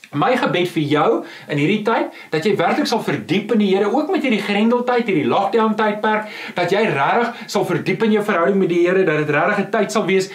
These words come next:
wat jy die Vader se hart sal ken, leer ken, en, ehm, dat hierdie vir jou 'n kosbare tyd sal wees, dat, dat aan die einde van hierdie tyd dat jy sal sê, jy is sterker in die Here as gevolg van dit wat gebeur het. Nou,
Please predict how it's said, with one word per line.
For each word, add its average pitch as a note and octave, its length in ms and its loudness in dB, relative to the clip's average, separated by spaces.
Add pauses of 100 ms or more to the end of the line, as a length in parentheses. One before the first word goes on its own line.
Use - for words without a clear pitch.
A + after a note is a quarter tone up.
(160)
wat E3 100 -2
jy D#3 120 2
die D3 80 -4
Vader G3+ 320 2
se - 120 -2
hart D3+ 260 2
sal D#3+ 240 -2
ken, G3 360 0 (160)
leer F#3+ 340 2
ken, A#3 340 0 (240)
en, E3 240 0
ehm, E3 240 0 (240)
dat E3 180 0
hierdie G#3 280 0
vir C4+ 160 -2
jou A3 60 4
'n - 60 -2
kosbare A3+ 500 0
tyd G3+ 220 0
sal F#3 180 -2
wees, B2+ 260 -2
dat, D3+ 220 -2 (180)
dat D#3+ 140 0
aan F#3+ 60 -2
die G3+ 100 -2
einde B3+ 260 2
van A#3 140 0
hierdie G3+ 260 0
tyd F3+ 200 0
dat E3+ 140 -2
jy E3 80 2
sal E3+ 200 -2
sê, D3+ 320 -2 (140)
jy D3 100 2
is D3 100 0
sterker F3 560 -2 (220)
in C#3 380 -2
die C3+ 160 -4
Here C#3+ 440 0 (200)
as C3+ 160 -4
gevolg C#3 360 -2
van C#3+ 160 -4
dit A#2 160 0
wat A#2+ 140 -4
gebeur A2 300 -2
het. G2+ 120 -2
Nou, F#3 220 -2